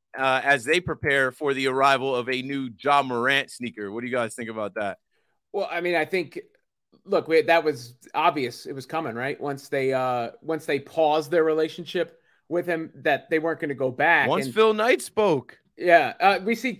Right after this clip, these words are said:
Speaker 2: uh, Kai's thirty-three writes in, "Is it possible to get value for Kyrie? Are we resigned to letting him walk after this year?" I don't think any shoe company is gonna pick him up personally. I,
Speaker 1: He's
Speaker 2: I
Speaker 1: gonna
Speaker 2: don't
Speaker 1: make
Speaker 2: believe
Speaker 1: his own, or Puma takes him.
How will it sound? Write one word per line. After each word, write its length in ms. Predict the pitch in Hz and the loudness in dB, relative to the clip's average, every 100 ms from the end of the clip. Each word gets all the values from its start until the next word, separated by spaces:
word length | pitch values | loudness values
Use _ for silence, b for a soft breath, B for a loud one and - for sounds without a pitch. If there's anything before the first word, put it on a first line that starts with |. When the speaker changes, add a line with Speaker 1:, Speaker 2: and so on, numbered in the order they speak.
| 196 | 4
Speaker 2:
uh, 160 | 190 | 4
Kai's 560 | 180 214 208 214 202 - - | 4 4 6 6 2 -6 0
thirty-three 760 | 220 196 180 185 208 156 127 - 143 - | 0 0 -2 2 2 2 -4 -10 -12 -8
writes 320 | 147 165 156 | -2 -2 -2
in, 160 | 160 147 | -4 -4
"Is 160 | 151 | -6
it 100 | 160 | -6
possible 400 | - 165 170 165 | -2 -2 -2 -4
to 60 | 160 | -2
get 160 | 151 131 | -2 0
value 320 | 139 185 151 | 0 0 -4
for 100 | - | -10
Kyrie? 420 | - 139 135 139 | -4 -2 -2 -4
Are 120 | 131 | -6
we 160 | 131 147 | -6 -8
resigned 340 | 143 147 147 | -6 -6 -4
to 80 | 147 | -2
letting 240 | 147 139 | -2 -4
him 80 | 139 | -6
walk 320 | 135 139 156 | -4 -2 -2
after 220 | 160 135 139 | -2 -4 -6
this 200 | 131 202 | -6 0
year?" 220 | 202 131 B B | 0 -2 B B
I 140 | - 240 | 4 6
don't 160 | 320 | 6
think 140 | 330 302 | 0 -2
any 100 | 277 | -2
shoe 220 | - 269 | -4 -2
company 320 | 285 285 285 | 0 0 -2
is 100 | 277 | -6
gonna 160 | 262 240 | -2 -4
pick 240 | 233 254 | -2 -2
him 100 | 262 | -2
up 220 | 240 262 - _ _ _ _ | -2 -4 -8 _ _ _ _
personally. 680 | - 208 233 247 277 285 311 _ - | 0 6 6 4 -4 -4 -8 _ -2
I, 80 | 185 | 2
Speaker 1:
He's 80 | 190 | 4
Speaker 2:
I 40 | |
Speaker 1:
gonna 80 | 190 | 2
Speaker 2:
don't 120 | 220 | 2
Speaker 1:
make 80 | 185 | 2
Speaker 2:
believe 100 | 196 | 2
Speaker 1:
his 60 | 214 | 2
own, 300 | 190 220 139 | 0 0 -2
or 200 | 113 147 | -2 -2
Puma 380 | - 202 220 165 | 0 0 0 -4
takes 400 | - 202 143 - | -6 -8 -6 -8
him. 180 | 101 | -14